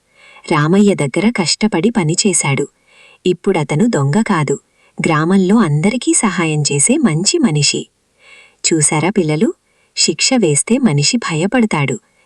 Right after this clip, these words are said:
కాని క్షమిస్తే మనిషి మారతాడు. రామయ్య చూపించిన చిన్న జాలి ఒక కుటుంబం మొత్తాన్ని కాపాడింది.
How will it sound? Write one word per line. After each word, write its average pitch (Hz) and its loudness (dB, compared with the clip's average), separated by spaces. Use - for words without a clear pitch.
కాని 151 2
క్షమిస్తే 165 0
మనిషి 165 0
మారతాడు. 160 0
రామయ్య 202 4
చూపించిన 156 -2
చిన్న 165 0
జాలి 151 -2
ఒక 247 2
కుటుంబం 226 2
మొత్తాన్ని 196 2
కాపాడింది. 147 -2